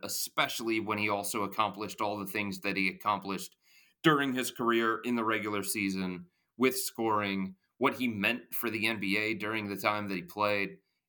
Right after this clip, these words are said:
It was just, to me, rarefied air to have somebody be that great, have that level of greatness, sustained excellence, and be so dominant every time he got to the N B A Finals.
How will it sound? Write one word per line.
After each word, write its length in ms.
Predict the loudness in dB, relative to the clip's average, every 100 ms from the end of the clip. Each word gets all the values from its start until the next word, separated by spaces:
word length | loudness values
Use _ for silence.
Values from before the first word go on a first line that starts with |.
| 0
It 100 | 2
was 180 | 2 0
just, 320 | -2 -2 -6
to 100 | -4
me, 500 | 0 2 2 2 -2 -6 -8
rarefied 720 | 0 2 2 2 2 0 0
air 420 | -2 0 0 -4 -8 _ _ -2
to 100 | 2
have 260 | 2 0
somebody 580 | 0 0 0 -2 -2 -4
be 240 | -4 -2 -2 0
that 320 | 2 2 0
great, 440 | -6 0 0 0 -4 _ 2
have 260 | 2 4
that 280 | 2 2 2
level 300 | 0 0 -2
of 160 | -4 -4
greatness, 800 | -2 0 0 -2 -2 -2 -6 -10
sustained 680 | -4 -2 0 2 2 0 -6 -6
excellence, 760 | -6 -6 -6 -4 -4 -6 -8 _ _ _ 4
and 240 | 4 4
be 160 | -4 -4
so 560 | -2 -2 2 4 4 0 0
dominant 520 | 0 0 -2 -4 -6 _ -2
every 300 | 0 2 0
time 320 | 2 0 0
he 80 | -2
got 300 | 2 0 0
to 80 | -4
the 160 | -2
N 120 | -2 -2
B 140 | -4
A 160 | -4 -6
Finals. 540 | -8 -10 -16 -20 -14